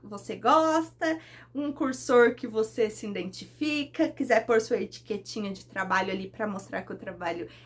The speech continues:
é seu. Mas, gente, olha isso. Tem na te-, no, no preto com rosa, que, ai, meu Deus, o que, o que que eu vou falar? O que que eu vou falar do preto com rosa?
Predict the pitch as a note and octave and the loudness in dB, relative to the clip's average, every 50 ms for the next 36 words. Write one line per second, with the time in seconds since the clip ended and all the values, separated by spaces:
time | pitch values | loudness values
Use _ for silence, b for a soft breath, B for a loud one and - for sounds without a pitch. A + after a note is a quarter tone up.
0 | B - F#3+ F#3+ - - - - A#3 G#3+ A3 A#3+ C4 B B B B B B A3 | B -12 -10 -10 -10 -10 -4 2 4 6 6 6 4 B B B B B B -2
1 | G#3+ A3 A#3 C#4+ C4+ A#3+ A3 A3+ - A3 G#3 A#3 C#4+ E4 D4 F3+ D#3+ - - - | -2 0 2 2 0 0 0 -2 -2 -2 0 0 0 0 0 -2 -2 -6 -6 -12
2 | F#3+ F#3+ b b b b - _ - C4+ C4 C#4 D4 C4+ C4+ C4+ - C4 - - | -12 -14 b b b b -20 _ -2 0 0 2 2 0 0 0 -2 -4 -4 -2
3 | A#3 A#3 A#3+ A#3 A#3 A#3+ A#3+ A#3+ A#3+ - - B3+ A#3+ B3 C#4 D#4+ - - - D#4+ | -2 -2 -2 0 2 2 2 2 0 -2 2 6 6 6 6 4 0 -2 -4 -4
4 | D#4+ - - D4 B3 A#3 B3 B3+ - A3+ F#3+ G3 G3+ G#3 G#3+ G3 G#3 A#3 B3+ C4+ | -4 -4 -4 -2 0 2 2 0 0 2 2 4 4 4 2 -2 0 4 6 8
5 | C#4+ D4+ D#4+ D#4+ - b b b b _ _ _ _ - A#3 A#3+ A#3 A3+ A3+ A3+ | 8 8 4 2 -4 b b b b _ _ _ _ -10 -8 -6 -6 -6 -6 -6
6 | A3 G#3 G#3 G#3+ G3+ G#3 A3+ B3 - - - - - G4 G4 G4+ B4 B4 A#4+ - | -8 -10 -10 -12 -12 -12 -12 -14 -14 -16 -18 -20 -18 -16 -8 -8 -8 -6 -6 -8
7 | E4 - - A4 - G#4+ E4+ E4 - A#4 B4 C#5+ C5 C5 C5+ C5+ C5 C5 B4 B4 | -8 -6 -6 -6 -4 -4 -6 -6 -6 0 4 4 6 6 4 2 4 6 6 6
8 | B4 A4 G4 D4+ F#3 - - - _ b b b b - F#4 B4 C#5 C5 C#5 C#5 | 6 6 6 6 6 4 0 -10 _ b b b b -8 2 2 2 4 4 2
9 | C5+ B4+ A4 G#4 G4+ F#4 E4+ D#4 E4 - - - E4 E4 - - - G#4+ A4 A4 | 6 8 8 10 10 8 8 6 2 -4 -4 0 0 0 0 0 2 4 6 6
10 | A4 A4 E4+ A3+ G3+ F3 F#3+ G3 F#3+ - - - | 8 8 6 6 6 2 0 -4 -8 -10 -10 -10